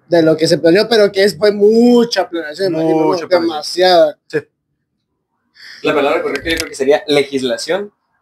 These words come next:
Speaker 3: y que es, pues, en la modificación de leyes, o sea,
Speaker 2: Pues que esa es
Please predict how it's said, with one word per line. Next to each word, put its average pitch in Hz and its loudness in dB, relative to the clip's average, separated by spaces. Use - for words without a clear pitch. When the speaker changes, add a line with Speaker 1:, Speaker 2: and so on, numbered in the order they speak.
Speaker 3:
y 123 -12
que 120 0
es, 117 -10
pues, - -18
en 123 -2
la 123 -2
modificación 123 -4
de 127 -4
leyes, 123 -6
o 113 -20
sea, 120 -2
Speaker 2:
Pues 131 0
que 127 2
esa 151 2
es 170 2